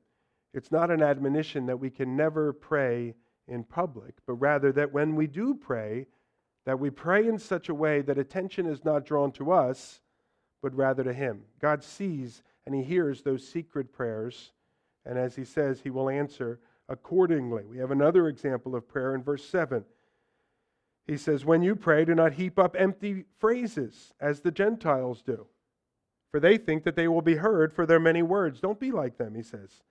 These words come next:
"for your Father knows what you need before you even ask him."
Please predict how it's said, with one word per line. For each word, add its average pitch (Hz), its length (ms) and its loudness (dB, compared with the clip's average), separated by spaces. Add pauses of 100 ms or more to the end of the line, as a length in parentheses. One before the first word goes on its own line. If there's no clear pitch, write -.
(420)
"for 143 80 -6
your 190 160 4
Father 151 360 8
knows 147 260 2
what 147 120 -6
you 147 100 -4
need 151 340 0
before 139 280 -4
you 135 140 -2
even 139 220 -2
ask 160 320 0
him." 113 160 -8